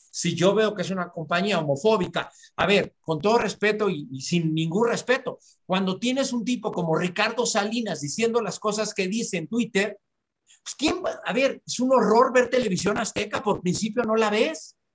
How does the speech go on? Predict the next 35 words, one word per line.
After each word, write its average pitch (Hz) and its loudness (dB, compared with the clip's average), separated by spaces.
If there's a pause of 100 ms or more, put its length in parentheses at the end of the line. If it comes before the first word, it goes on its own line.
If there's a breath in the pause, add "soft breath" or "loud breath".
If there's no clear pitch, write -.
(200)
o 214 6
no 262 4
compras 285 -2
en 202 -4
Electra 226 -2
ni 214 -2
vas 214 -2
a 240 0
Banco 233 -2
Azteca, 247 0 (440 soft breath)
así 220 0
de 285 -4
claro, 269 2 (200)
hay 214 -2
que 285 0
ser 277 0
contundentes 233 -2
en 160 -4
esto. 143 -8 (1080)
Y 180 2
si 208 4
no 214 4
lo 294 6
eres, 262 4 (200)
pues 180 0
entonces, 214 -2 (340)
eh, 180 -6
eh, 175 -2
somos 214 4
de 208 4
dicho, 208 0
pero 175 -2
no 170 -2
de 175 0
actos. 247 -2